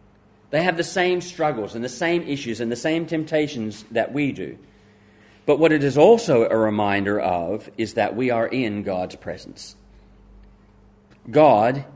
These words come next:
is really present. You know, notice, and we've talked about this in our talking over the Holy Spirit, notice that Peter doesn't say to them that they lied to him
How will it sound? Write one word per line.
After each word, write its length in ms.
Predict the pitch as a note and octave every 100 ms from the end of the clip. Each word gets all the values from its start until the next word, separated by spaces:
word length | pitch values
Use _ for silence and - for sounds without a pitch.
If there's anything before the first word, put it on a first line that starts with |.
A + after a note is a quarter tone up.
| -
is 600 | D3 C3 G2 G2+ B2+ - - _ _ - _
really 880 | G2+ A2+ C#3 D#3+ A#2 F#2 G#2+ C#3 C3+ - _ _ _
present. 540 | D3 B2 F2+ E2 - - _ _ _ _ _ _ _ _ _ _ _ _ _ _ _ -
You 180 | C#3+ C3+
know, 100 | C3+
notice, 440 | B2 D3+ D3 C3 C3+
and 80 | C#3
we've 240 | C#3+ D3
talked 260 | D#3+ C#3 B2+
about 220 | A#2+ A2
this 180 | A#2+ C3
in 80 |
our 180 | A2+ A2+ - -
talking 340 | C3 A#2 A#2
over 180 | A2 G#2
the 80 | G2
Holy 260 | A2+ G#2
Spirit, 380 | F#2+ - C3 G2
notice 240 | C3 C#3 C#3
that 240 | B2+ -
Peter 420 | D#3+ D#3+ C3+ - - - - -
doesn't 320 | D3+ D#3 B2
say 260 | - D3 D3+
to 100 | C#3+
them 200 | A#2+ A#2
that 140 | A#2
they 140 | B2
lied 380 | A#2 C3 C3+ B2+
to 120 | B2
him 440 | A2 D3 F#2+ D#2+